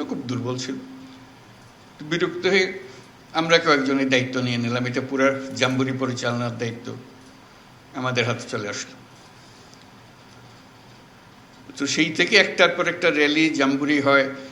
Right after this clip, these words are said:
আর আমি আছি, আমার জাম্বুরি আছে। পাকিস্তান জাম্বুরি হলো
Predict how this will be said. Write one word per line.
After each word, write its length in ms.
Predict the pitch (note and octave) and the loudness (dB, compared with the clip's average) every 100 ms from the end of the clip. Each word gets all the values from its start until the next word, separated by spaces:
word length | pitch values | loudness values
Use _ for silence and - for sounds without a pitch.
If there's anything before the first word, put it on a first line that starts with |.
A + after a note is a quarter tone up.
| - - - - - | -18 -20 -20 -18 -8
আর 120 | B2 | -2
আমি 200 | B2+ C#3 C3+ | 2 4 4
আছি, 220 | C3 C3+ B2+ | 2 -2 0
আমার 200 | A#2 A2+ | 0 -2
জাম্বুরি 420 | A#2+ A2+ A2 A2+ A#2 | -2 -4 -4 -4 -4
আছে। 240 | A2 B2+ - - - - - - - - - - - - - - - - - - - - - - - - - - - - - - - - - | -4 -8 -12 -16 -20 -20 -20 -20 -20 -20 -20 -20 -20 -20 -20 -20 -20 -20 -20 -20 -20 -20 -20 -20 -20 -20 -20 -20 -20 -20 -20 -20 -20 -20 -6
পাকিস্তান 440 | B2 B2 C3 C#3+ C3 | -4 -4 -2 0 2
জাম্বুরি 400 | B2+ B2+ B2+ B2 | 2 0 -2 -2
হলো 240 | B2+ A#2+ | -2 -2